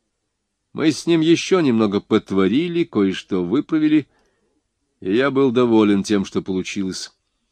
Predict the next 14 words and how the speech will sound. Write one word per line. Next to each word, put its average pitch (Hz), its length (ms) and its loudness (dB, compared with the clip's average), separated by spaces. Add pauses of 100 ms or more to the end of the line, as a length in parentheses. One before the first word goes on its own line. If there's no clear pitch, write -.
(640)
"У - 100 -18
нашего 110 480 -2
друга 117 540 0 (760)
может - 320 -6
появиться 151 460 2
головная 147 480 2
боль. 135 320 2 (240)
Вольф 101 540 0
привлечёт 123 560 -2
его 127 200 -4
за 120 120 -4
клевету". 120 520 -2 (460)
Рек 92 320 -8
согласился. 98 680 -10